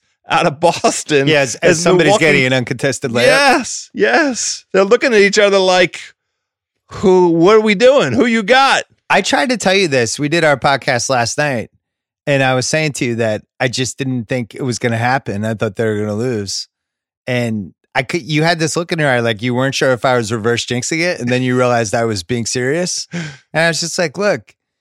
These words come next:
Speaker 2: when, when times get tough, a team can go one of two ways." And this Celtics team over and over again this season has gone the wrong way. I, even the Rockets, they, they're down two nothing.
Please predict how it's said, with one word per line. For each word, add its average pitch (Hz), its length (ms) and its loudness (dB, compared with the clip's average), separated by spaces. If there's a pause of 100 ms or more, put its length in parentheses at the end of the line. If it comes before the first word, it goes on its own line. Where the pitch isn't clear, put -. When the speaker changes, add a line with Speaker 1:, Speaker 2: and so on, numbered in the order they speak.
(400)
Speaker 2:
when, 147 340 -4 (840)
when 165 160 -2
times 196 300 0
get 196 220 -2
tough, 185 320 0
a 131 60 -4
team 147 240 -4
can 143 180 -8
go 135 160 0
one 131 200 -2
of 127 60 -6
two 139 200 -4
ways." 127 560 -4 (200)
And 127 240 -2
this 135 160 -2
Celtics 143 360 -2
team 113 200 -4
over 113 220 -2
and 117 100 -2
over 123 180 -2
again 101 200 -4
this 98 160 -8
season 98 340 -8
has 104 140 -8
gone 104 240 -4
the 104 80 -6
wrong 101 240 -4
way. 113 340 -4 (360)
I, 143 80 0
even 196 300 -2
the 190 100 -2
Rockets, 170 460 -2
they, 127 120 -2
they're 123 240 -4
down 160 220 0
two 175 140 -8
nothing. 113 500 -6